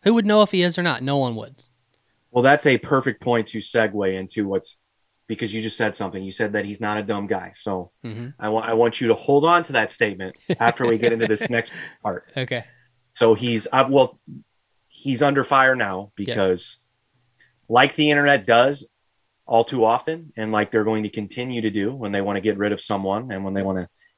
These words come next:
Speaker 2: cancel someone, they put together a, an out of context video of Joe Rogan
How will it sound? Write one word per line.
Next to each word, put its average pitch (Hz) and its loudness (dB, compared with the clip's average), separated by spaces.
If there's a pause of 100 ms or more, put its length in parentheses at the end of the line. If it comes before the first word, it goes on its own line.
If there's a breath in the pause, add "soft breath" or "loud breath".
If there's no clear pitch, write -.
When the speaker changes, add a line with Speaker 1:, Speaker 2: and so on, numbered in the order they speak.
(300)
Speaker 2:
cancel 110 -4
someone, 98 -6 (1400)
they 107 2
put 120 2
together 117 6
a, 101 0 (640)
an 107 -6
out 135 6
of 135 -4
context 135 0
video 117 6
of 98 -2
Joe 104 -2
Rogan 98 -4